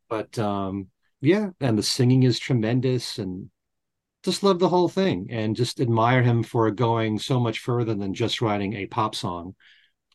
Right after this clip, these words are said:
with a classical arrangement. To do a full-blown one takes a lot of work, and he continued to do that with Standing Stone and,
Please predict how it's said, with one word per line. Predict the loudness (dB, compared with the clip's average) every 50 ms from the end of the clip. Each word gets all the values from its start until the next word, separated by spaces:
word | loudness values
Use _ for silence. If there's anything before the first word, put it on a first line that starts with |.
| _ _ _ _ _ _ _
with | -2 0 0
a | 0
classical | 0 0 0 -2 -2 -2 -4 -4
arrangement. | -4 -2 -2 -4 -4 -4 -6 -10 -12 -12 -14 -18 _ _ -6
To | -4
do | 0 2 2 0
a | 0
full-blown | -2 -2 0 0 0 0 0 0 0 2 2 0 0
one | 0 0 -2 -2 -4 -6 -8 -12 _ _ _ _ _ _ _ _ _ _ _ _ _ _ _ -4
takes | -2 -2 0 0
a | 2 2
lot | 4 4 6
of | 6 6
work, | 6 6 6 4 2
and | 0 -2
he | -2
continued | -2 -4 -6 -4 -2 0 0 0 0
to | 0 -2
do | 0 4 6 6 8 6
that | 6 4 2 0 -2
with | -2 -4
Standing | -4 -4 -4 -4 -2 -2 -4 -6 -8
Stone | -8 -4 0 2 4 4 4 4 4 4 4 2
and, | 2 0 -2 -4 -6 -6 -8 -10 -14 -18